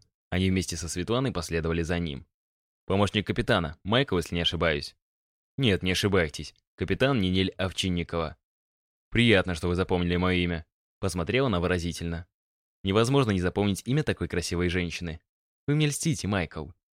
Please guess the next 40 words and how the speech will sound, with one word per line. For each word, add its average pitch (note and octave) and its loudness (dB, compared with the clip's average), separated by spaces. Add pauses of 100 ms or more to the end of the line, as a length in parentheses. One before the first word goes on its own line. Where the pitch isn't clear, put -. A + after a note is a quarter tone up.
Очень F#2+ -2
хотелось G#2 0
бы F2+ -2
узнать, A2 -2
где A#2+ 0
вы D3+ 0
были F#2+ 2
столько F#2 -2
времени. E2 -2 (380)
Не G2 -2
смогли G2 -2
бы D3 -4
вы A#2 -4
мне A2+ 0
рассказать A2 -2
об D#2 -6
этом?» D2+ -10 (460)
Действовала B2 -2
она F2 -2
согласно C#3+ -4
разработанному F#2 -2
с - -12
адмиралом D#2+ -6
плану. F2 -6 (280)
Узнать G2 0
максимум G2 0
информации, G2+ 0
несмотря E2 -4
ни E2 -4
на F2 -2
что. D2+ -6 (440)
Это G2 -4
был F#2 2
тонкий A#2+ -2
психологический E2+ -4
прием, F#2+ -2 (260)
основанный C3+ -2
на F2 0
банальной D#2 -4
фантазии. D#2+ -6